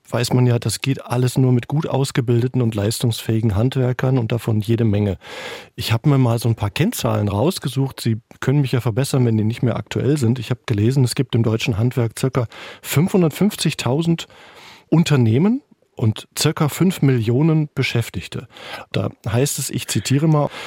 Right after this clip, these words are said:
„Die Betriebsinhaber im Handwerk weisen im Durchschnitt ein hohes Alter auf.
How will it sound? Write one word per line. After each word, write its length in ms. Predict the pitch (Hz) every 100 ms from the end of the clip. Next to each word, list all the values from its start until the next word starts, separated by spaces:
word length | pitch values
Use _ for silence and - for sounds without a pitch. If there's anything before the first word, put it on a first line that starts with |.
| - - -
„Die 80 | 107
Betriebsinhaber 840 | 110 - - - 170 147 143 147
im 160 | 131 107
Handwerk 460 | 120 139 143 143
weisen 300 | 120 117 120
im 100 | 117
Durchschnitt 420 | 110 113 - 131 127
ein 220 | 117 92
hohes 300 | 131 175 -
Alter 420 | - 123 135 110
auf. 260 | 90 82